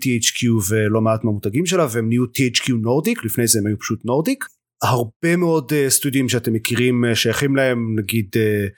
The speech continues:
Coffee Stain שעשו את Goat Simulator ו-Satisfactory,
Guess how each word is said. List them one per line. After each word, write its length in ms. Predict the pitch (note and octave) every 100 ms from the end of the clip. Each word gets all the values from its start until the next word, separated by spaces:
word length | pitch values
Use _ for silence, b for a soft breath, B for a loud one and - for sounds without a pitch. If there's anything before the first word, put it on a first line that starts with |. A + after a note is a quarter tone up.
| b b b -
Coffee 320 | C#3+ D3+ -
Stain 220 | D3 C#3
שעשו 300 | B2+ A#2+ -
את 120 | A#2 -
Goat 260 | A#2+ B2 -
Simulator 400 | C3 B2 A#2+ A#2
ו-Satisfactory, 1300 | G#2+ A2+ A2 - - - D3+ - D3+ D3 C#3+ C#3